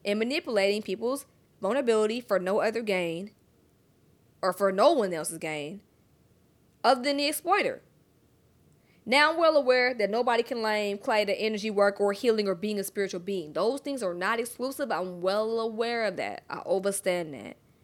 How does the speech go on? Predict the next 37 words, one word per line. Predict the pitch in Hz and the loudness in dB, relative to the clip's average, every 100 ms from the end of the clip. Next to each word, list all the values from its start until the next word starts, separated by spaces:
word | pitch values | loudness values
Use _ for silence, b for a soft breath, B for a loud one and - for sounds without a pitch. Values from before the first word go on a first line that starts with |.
| b _ _ _ _ _ _ - | b _ _ _ _ _ _ 0
But | 185 | 0
I | - 190 | 4 2
believe | 202 214 226 233 190 | 2 0 0 -4 -2
the | 202 196 | -2 -2
how | 214 262 277 | 2 6 6
may | 262 214 | 6 2
be | 208 196 | 0 -4
tricky. | - 208 - 123 - _ b b b b b b | -4 -4 -4 -14 -16 _ b b b b b b
I | 214 | 0
think | - 254 226 | 2 2 2
Mila | 247 240 | 0 0
Starfire, | 240 262 262 262 208 190 170 180 208 _ _ _ _ _ _ _ _ - | 0 4 4 6 4 6 4 0 -6 _ _ _ _ _ _ _ _ -6
if | 214 | 2
I | |
remember | 220 214 | 2 2
correctly, | 214 208 226 220 | 4 4 4 -2
she | - 311 | 0 2
was | 277 | 4
in | 202 | 2
the | 123 | 2
article. | 165 147 92 214 B B | 0 -2 -8 -12 B B
She | - 302 | -2 0
talked | 269 214 | 2 2
about | 220 208 226 | 2 2 4
how | 214 214 233 b - | 6 4 2 b -6
initially | 226 269 285 240 240 247 _ b _ _ _ _ _ - | -4 -2 -4 -6 -6 -6 _ b _ _ _ _ _ -12
she | - 285 | -4 -2
was | 285 262 | 0 0
sought | 247 233 | 2 2
out | 233 233 | 2 0
for | |
her | 240 | -2
services, | 247 285 285 262 254 262 - | 0 0 0 -2 -4 -6 -2
and | 247 254 | -2 -2
then | 254 247 247 262 _ 247 | -2 -2 -6 -10 _ 0
Audrey | 277 269 269 | 2 2 -4
steals | 269 - - 320 302 277 285 | -4 -6 -2 0 0 0 -4